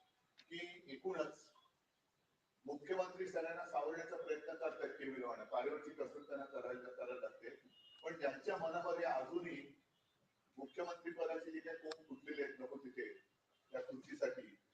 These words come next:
ते कोंब अजून काही जात नाहीये आणि ते जरा सेंटरची काय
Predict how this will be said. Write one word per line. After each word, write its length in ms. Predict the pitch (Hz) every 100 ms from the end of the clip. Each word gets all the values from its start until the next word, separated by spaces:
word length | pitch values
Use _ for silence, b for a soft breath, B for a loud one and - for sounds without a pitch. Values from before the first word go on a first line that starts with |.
| _ -
ते 80 |
कोंब 320 | - 339 - -
अजून 260 | - 330
काही 200 | - -
जात 180 | - - -
नाहीये 260 | - - - _ _ _ _ -
आणि 220 | - 320
ते 360 | - 339 381 392
जरा 220 | - -
सेंटरची 540 | - - - - -
काय 280 | 165 143 123